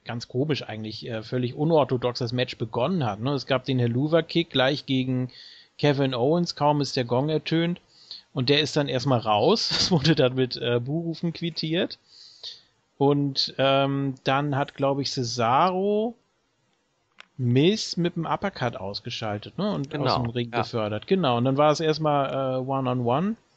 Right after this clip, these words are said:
Speaker 1: Fand ich ganz interessant, so die, die Lösung. Äh, wurde dann aber auch noch ziemlich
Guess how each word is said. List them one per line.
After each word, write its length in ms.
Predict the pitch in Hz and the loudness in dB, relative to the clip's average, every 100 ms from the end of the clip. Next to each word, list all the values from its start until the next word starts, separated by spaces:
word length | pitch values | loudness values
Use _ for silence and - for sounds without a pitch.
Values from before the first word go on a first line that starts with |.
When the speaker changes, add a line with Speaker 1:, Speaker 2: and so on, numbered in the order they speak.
| _ _ _ _ _ _ _ _ _ _ - | _ _ _ _ _ _ _ _ _ _ -12
Speaker 1:
Fand 240 | 127 160 165 | -2 0 2
ich 260 | 160 - | -2 -2
ganz 220 | - 147 156 | -2 -2 -4
interessant, 600 | 131 - - 135 180 190 | -4 -4 0 -2 -2 -2
so 280 | 180 180 | -2 -2
die, 360 | 180 180 175 175 | -2 -4 -4 -4
die 120 | 175 | -4
Lösung. 640 | 170 165 190 180 185 226 - - _ _ _ _ - - _ _ _ _ _ _ - | 0 2 2 0 0 -2 -6 -16 _ _ _ _ -20 -20 _ _ _ _ _ _ -2
Äh, 380 | 151 156 156 151 139 - - _ _ _ _ _ _ _ _ _ _ | 4 6 6 4 -2 -12 -18 _ _ _ _ _ _ _ _ _ _
wurde 340 | 143 143 202 196 | -4 2 4 4
dann 100 | 196 | 2
aber 140 | 175 | 2
auch 100 | 170 | 0
noch 140 | 180 175 | -2 -4
ziemlich 600 | - 185 185 - - | -2 0 0 -4 -12